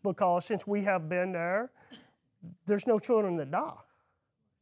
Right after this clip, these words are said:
And it, it's all about clean water and, and health and medical teams and ones investing and coming down there. Uh, now,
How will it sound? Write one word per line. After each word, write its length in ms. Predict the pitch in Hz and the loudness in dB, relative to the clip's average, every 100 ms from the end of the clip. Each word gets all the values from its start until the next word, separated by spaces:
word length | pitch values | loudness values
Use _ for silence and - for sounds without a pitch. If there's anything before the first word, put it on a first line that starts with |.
| _ _ _ _ _ _ | _ _ _ _ _ _
And 360 | 180 196 190 185 | 0 2 2 2
it, 240 | 180 170 | -2 -2
it's 380 | 180 196 180 190 | -2 -4 -4 0
all 480 | 196 233 247 233 208 | 2 6 6 4 2
about 300 | 185 165 135 | 4 2 0
clean 400 | - 233 202 180 | -2 0 0 2
water 800 | 190 196 214 226 233 233 233 202 | 6 8 8 6 6 6 4 4
and, 320 | 170 165 - | 2 -2 -2
and 180 | 170 156 | -4 -2
health 600 | 151 208 214 220 220 202 | 4 6 8 6 4 -2
and 200 | 156 160 | -4 0
medical 400 | 185 208 214 208 | 0 0 -2 -4
teams 380 | 226 214 214 180 | 0 0 0 -2
and 200 | 170 190 | -2 -2
ones 160 | 196 | -2
investing 600 | 170 147 180 190 226 208 | -4 -2 -2 0 -2 -2
and 120 | 180 | -2
coming 300 | 190 180 156 | -4 -4 -4
down 260 | 147 160 196 | -4 -4 -2
there. 280 | 214 254 294 _ _ _ _ _ _ _ | 0 0 -2 _ _ _ _ _ _ _
Uh, 280 | 196 190 185 - | 2 4 4 0
now, 420 | 180 214 294 | 2 4 2